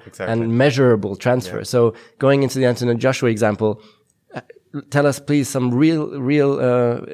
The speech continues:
Speaker 2: examples where you've seen, "Bah, okay, this has boosted sales massively because of this and this."
Speaker 1: Yeah.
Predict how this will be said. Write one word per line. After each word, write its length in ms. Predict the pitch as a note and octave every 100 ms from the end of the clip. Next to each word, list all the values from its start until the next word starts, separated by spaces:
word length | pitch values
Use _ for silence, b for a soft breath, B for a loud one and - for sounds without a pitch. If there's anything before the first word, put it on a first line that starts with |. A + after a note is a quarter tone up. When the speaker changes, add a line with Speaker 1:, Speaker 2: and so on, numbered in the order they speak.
| -
Speaker 2:
examples 560 | C#3+ C3 C#3+ C#3+ C3+
where 100 | B2
you've 140 | B2+ A#2+
seen, 300 | - D#3 B2
"Bah, 260 | - G#2+ C#2+
okay, 260 | B2+ A2+ F#2+
this 340 | G2+ C#3+ C3
has 220 | A#2+ A#2+
boosted 360 | G#2 B2+ B2 A#2+
sales 420 | - A#2+ A2+ G#2+ B B
massively 540 | A#2 B2 A#2 A#2+ A2+ A2
because 300 | A2 A2 G#2+
of 100 | G#2
this 160 | G#2+
and 100 | G2+
this." 160 | G2+
Speaker 1:
Yeah. 60 | G2